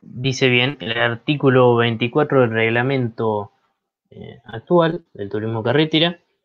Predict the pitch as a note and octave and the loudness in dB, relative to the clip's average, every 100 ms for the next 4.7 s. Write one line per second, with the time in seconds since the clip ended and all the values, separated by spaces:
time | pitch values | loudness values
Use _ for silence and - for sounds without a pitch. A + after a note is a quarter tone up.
0 | _ _ _ _ B2 A2+ B2+ D3 D3 B2+ | _ _ _ _ -6 -2 0 0 0 0
1 | A#2+ C#3 D3 D#3 D#3 - _ _ _ _ | 2 4 4 4 2 0 _ _ _ _
2 | C#3+ D3+ C#3 A#2+ A#2 A#2+ C3+ B2 G#2+ G#2 | 0 2 2 2 0 0 0 0 0 0
3 | G#2 A#2 C3 A#2 - C3 E3 E3 C3 A#2+ | -2 0 0 0 -4 -4 0 0 0 -2
4 | A2+ A#2+ B2+ B2+ B2 A#2+ | -4 -2 0 0 -2 -4